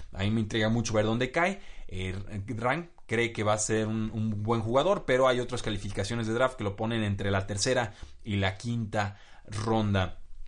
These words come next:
En décima posición tenemos a Justice Hill. Este jugador me intriga mucho. Oklahoma State, cinco diez, ciento noventa libras, veintiún años. Pruebas parc de noventa y cuatro punto siete de percentil en el Scouting Combine.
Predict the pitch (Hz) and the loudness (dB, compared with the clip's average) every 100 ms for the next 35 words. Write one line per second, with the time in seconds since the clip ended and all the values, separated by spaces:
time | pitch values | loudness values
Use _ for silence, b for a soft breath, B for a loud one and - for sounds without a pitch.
0 | - - B B B 139 202 202 196 160 | -4 -4 B B B 2 2 2 2 2
1 | 156 151 202 180 185 165 120 170 165 135 | 0 2 2 2 0 0 4 2 2 0
2 | - 147 143 131 120 104 101 107 110 104 | 0 2 4 2 0 2 4 4 2 2
3 | 104 104 123 - 107 104 104 117 104 135 | 2 4 4 2 0 2 0 2 2 2
4 | 113 117 113 110 127 120 120 113 107 110 | 2 2 2 2 2 2 0 2 2 2
5 | 107 113 120 117 107 110 101 104 113 131 | 2 2 2 2 2 2 0 -2 0 0
6 | 147 117 - B B B 120 131 135 - | 0 -2 -6 B B B 2 6 6 4
7 | - 131 123 117 110 107 101 104 117 117 | 2 2 2 0 2 0 -2 0 2 2
8 | 107 110 113 110 101 - 131 143 156 - | 0 -4 -2 -2 -4 -2 0 2 2 0
9 | 110 101 110 107 156 160 208 214 - B | 0 0 -2 0 2 2 0 0 -4 B
10 | - 98 101 - 113 110 104 104 101 127 | -2 2 2 2 2 4 2 0 0 2
11 | 147 139 110 | 2 2 0